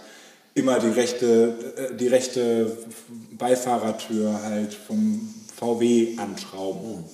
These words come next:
Speaker 1: So. Ähm, und denken uns, yo, ich hab keinen Bock mehr, diese scheiß Tür hier anzuschrauben, weil ich check nicht, wofür ich's mache. So. Ich würd halt total gerne mal das ganze Auto bauen.
Speaker 2: Mhm.
Speaker 1: Ähm, und ja, ich glaube, dass, dass, dass das ganz viel in diesem,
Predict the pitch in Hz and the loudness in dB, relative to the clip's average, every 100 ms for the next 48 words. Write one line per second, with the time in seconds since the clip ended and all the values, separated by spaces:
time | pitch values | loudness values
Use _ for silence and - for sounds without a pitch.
0 | - - 95 90 - - - - - 107 | -20 -16 -14 -14 -18 -20 -20 -20 -10 -6
1 | 104 101 101 107 107 107 107 107 107 107 | -4 -4 -6 -4 -2 0 0 -2 -2 -2
2 | 107 104 117 113 113 110 113 - 113 113 | -2 -4 -4 -2 0 -2 -8 -8 -6 -4
3 | 113 113 107 104 113 107 127 127 113 104 | -2 -4 -4 -8 -8 -8 -4 -2 -2 -4
4 | - 113 - 104 107 104 104 98 - 110 | -8 -16 -16 -14 -8 -4 -4 -6 -10 -8
5 | 107 107 98 110 104 110 120 117 113 113 | -8 -10 -14 -14 -12 -12 -10 -8 -10 -10
6 | 107 107 120 - - - _ _ _ _ | -10 -8 -10 -12 -20 -20 _ _ _ _
7 | - - 113 110 113 113 107 117 110 110 | -16 -4 -4 -2 -6 -8 -8 -4 -2 0
8 | 107 107 113 104 110 110 95 90 - - | 0 -2 -4 -4 -6 -6 -8 -10 -14 -20
9 | _ _ _ 107 95 87 101 98 95 95 | _ _ _ -14 -12 -6 -6 -4 -6 -10
10 | - _ _ _ _ _ _ _ - - | -16 _ _ _ _ _ _ _ -20 -20
11 | - 98 95 95 98 98 95 - - - | -14 -12 -10 -10 -10 -10 -12 -18 -20 -20
12 | _ - 110 107 101 - - 104 - - | _ -2 0 2 -2 -6 -6 -8 -8 -10
13 | 98 - 120 120 - 110 107 - 127 120 | -12 -4 -4 -2 -2 0 0 -4 0 2
14 | 107 107 104 101 98 98 | 2 2 -2 -4 -6 -6